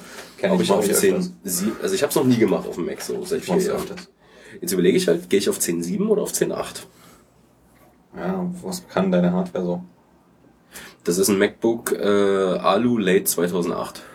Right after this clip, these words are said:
Speaker 1: Mit was für einer Grafikkarte?
Speaker 2: Äh, Nvidia neuntausendvierhundert.
Speaker 1: Dann geht das. Ohne Probleme.
Speaker 2: Ich hab nur totale Panik so, dass mein ganzes, mein ganzes Adobe-Zeug rumspackt, so. Aber das müsste eigentlich
Speaker 1: Ja,
Speaker 2: laufen.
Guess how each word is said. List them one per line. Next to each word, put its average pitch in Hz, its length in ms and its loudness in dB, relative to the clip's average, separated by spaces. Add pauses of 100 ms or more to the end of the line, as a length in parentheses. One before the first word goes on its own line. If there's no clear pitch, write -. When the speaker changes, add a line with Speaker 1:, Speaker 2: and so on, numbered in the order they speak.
(360)
Speaker 1:
Mit - 120 -6
was 180 140 0
für 185 60 -2
einer 190 140 2
Grafikkarte? - 640 -4 (120)
Speaker 2:
Äh, 90 200 4
Nvidia 95 320 2
neuntausendvierhundert. 90 840 0 (540)
Speaker 1:
Dann 185 200 2
geht 180 140 4
das. - 280 -4 (480)
Ohne 90 160 -2
Probleme. - 420 -10 (720)
Speaker 2:
Ich - 180 -2
hab - 220 -10
nur 104 180 4
totale - 540 -6
Panik 135 560 -6
so, 123 480 2
dass - 480 0
mein 98 460 -2
ganzes, 92 520 -4 (800)
mein 104 380 0
ganzes 104 260 2
Adobe-Zeug 92 600 0
rumspackt, 82 420 -8
so. - 160 -4
Aber - 100 -6
das 90 140 -6
müsste - 300 -4
eigentlich - 200 -10
Speaker 1:
Ja, 95 260 4
Speaker 2:
laufen. 90 200 0